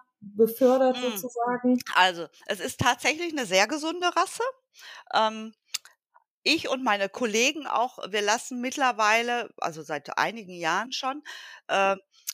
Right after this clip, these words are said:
Speaker 2: alle Hunde, nicht nur H D, sondern auch E D und O C D und Spondylose, Lendenübergangswirbel, alles immer durchröntgen.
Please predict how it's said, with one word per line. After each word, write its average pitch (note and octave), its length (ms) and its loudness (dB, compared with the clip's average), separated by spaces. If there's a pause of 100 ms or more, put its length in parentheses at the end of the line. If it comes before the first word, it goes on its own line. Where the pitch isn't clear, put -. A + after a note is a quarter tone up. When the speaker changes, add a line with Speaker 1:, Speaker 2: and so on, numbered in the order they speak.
(220)
Speaker 2:
alle A3 360 2
Hunde, A#3+ 400 -6
nicht G3+ 200 -10
nur G3+ 180 0
H F#3+ 140 2
D, A#3+ 300 0
sondern G3 380 -6
auch - 240 -2
E A3+ 160 -2
D B3+ 280 -4
und - 180 -10
O G#3+ 160 -4
C B3 260 -10
D B3+ 340 -4
und E3 300 -6
Spondylose, B3 1080 -2
Lendenübergangswirbel, A#3 1200 -2
alles B3 300 0
immer A#3+ 200 -4
durchröntgen. B3 680 -6